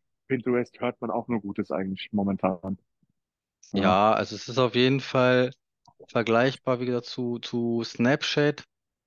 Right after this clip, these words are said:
Speaker 2: Viel, viel cooler, ja. Also Snapchat
Speaker 1: Ja.
Speaker 2: wird sich, glaub ich, auch im, im deutschsprachigen Raum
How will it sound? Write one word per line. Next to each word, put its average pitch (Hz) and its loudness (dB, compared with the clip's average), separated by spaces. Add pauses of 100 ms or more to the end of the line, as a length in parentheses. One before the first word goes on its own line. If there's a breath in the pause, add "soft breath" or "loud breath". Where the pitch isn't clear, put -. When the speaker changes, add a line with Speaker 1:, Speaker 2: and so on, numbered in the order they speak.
(140)
Speaker 2:
Viel, 127 -2
viel 117 0
cooler, 104 -2
ja. 98 -4
Also 95 -6 (1040)
Snapchat - 0
Speaker 1:
Ja. - -
Speaker 2:
wird 113 2
sich, - -10
glaub 107 2
ich, - -8
auch 107 -2
im, 104 -2
im 104 -6
deutschsprachigen 107 0
Raum 98 0